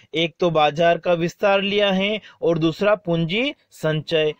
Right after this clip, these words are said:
या पूंजी की जो उपलब्ध मात्रा होती है दोनों को लिया है, इसलिए करेक्ट आंसर आपका हो जाएगा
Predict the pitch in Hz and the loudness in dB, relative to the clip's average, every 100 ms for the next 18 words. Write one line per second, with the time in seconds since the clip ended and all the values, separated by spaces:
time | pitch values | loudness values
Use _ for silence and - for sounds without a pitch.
0 | - 143 175 214 - 165 151 165 165 180 | -10 -2 0 0 -2 -4 -2 -4 -4 -6
1 | 160 190 - 151 160 165 156 160 156 - | -2 -4 -2 -6 -2 0 0 -2 -2 0
2 | 160 151 151 160 156 156 165 185 214 190 | 0 0 -2 -4 -4 -2 -2 0 -2 -2
3 | 208 202 214 208 226 254 - - 165 160 | -2 0 0 0 -2 -6 -12 -8 -8 -4
4 | 185 180 165 165 175 175 165 151 170 156 | -4 0 2 2 0 -2 -2 0 -2 -2
5 | - 156 147 147 147 147 170 220 | 0 0 0 0 -2 0 0 -2